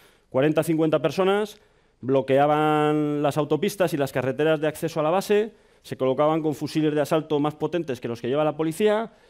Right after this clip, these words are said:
llevaban unidades especializadas en utilizar explosivos y nos empezaban a asaltar la base con una tranquilidad y una parsimonia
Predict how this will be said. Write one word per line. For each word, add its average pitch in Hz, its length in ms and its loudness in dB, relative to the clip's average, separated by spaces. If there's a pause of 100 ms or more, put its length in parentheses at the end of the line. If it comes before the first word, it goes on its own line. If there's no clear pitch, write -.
(120)
llevaban 143 340 2
unidades 156 460 2
especializadas 131 840 -4
en 110 160 -4
utilizar 117 340 -6
explosivos 208 720 -2
y 127 60 -8
nos 117 120 -8
empezaban 135 360 -2
a - 20 0
asaltar 143 320 -4
la 156 80 0
base 190 400 -6 (460)
con - 120 -16
una 135 140 -8
tranquilidad 135 640 -8 (720)
y 110 100 -12
una 131 100 -4
parsimonia 170 800 -4